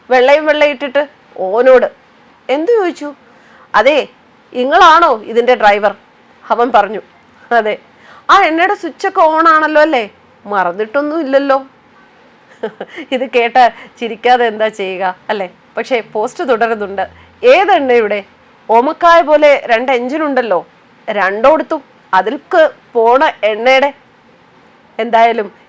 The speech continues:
ഇത് കേട്ട് ആ പൈലറ്റ് ഒന്ന് അന്തം വിട്ട് കാണും. "ആ സ്വിച്ച് ഓഫായ അപകടം ഉണ്ടാവും കേട്ടോ." ഇക്ക വീണ്ടും പറഞ്ഞു, "ഓ അതാണോ? അതൊക്കെ ഓണാണ്,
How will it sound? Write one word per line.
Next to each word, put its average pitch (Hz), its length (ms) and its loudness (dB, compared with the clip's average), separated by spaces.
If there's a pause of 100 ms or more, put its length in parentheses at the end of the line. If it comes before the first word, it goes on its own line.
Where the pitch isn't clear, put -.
ഇത് 240 160 -4
കേട്ട് 262 400 4 (100)
ആ 220 220 2
പൈലറ്റ് 240 580 2
ഒന്ന് 240 180 -2
അന്തം 247 240 -2
വിട്ട് 247 180 -2
കാണും. 196 280 -4 (480)
"ആ 175 140 6
സ്വിച്ച് 269 360 -4
ഓഫായ 294 360 4 (260)
അപകടം 240 360 2
ഉണ്ടാവും 240 300 4
കേട്ടോ." 220 320 -2 (680)
ഇക്ക - 200 -4
വീണ്ടും 233 360 2
പറഞ്ഞു, 202 260 -4 (320)
"ഓ 320 180 2 (240)
അതാണോ? 254 400 4 (220)
അതൊക്കെ 254 300 0
ഓണാണ്, 226 460 0